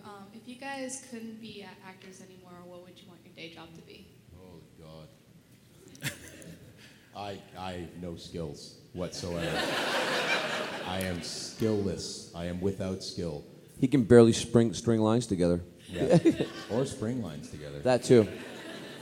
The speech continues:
Speaker 2: I, I have no idea what I would do. I, I really just am,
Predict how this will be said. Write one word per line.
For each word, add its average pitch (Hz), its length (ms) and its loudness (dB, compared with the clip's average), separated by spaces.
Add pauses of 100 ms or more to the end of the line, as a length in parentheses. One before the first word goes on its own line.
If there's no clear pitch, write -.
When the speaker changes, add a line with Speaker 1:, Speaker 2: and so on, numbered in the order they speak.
(880)
Speaker 2:
I, 95 100 -6
I 104 160 -2
have 101 160 0
no 107 180 2
idea 87 180 0
what 76 120 -4
I 73 60 -4
would 71 160 -6
do. 71 120 -6 (260)
I, 82 180 -6 (220)
I 78 220 -8 (220)
really 78 300 -4 (100)
just - 320 -16
am, 73 120 -12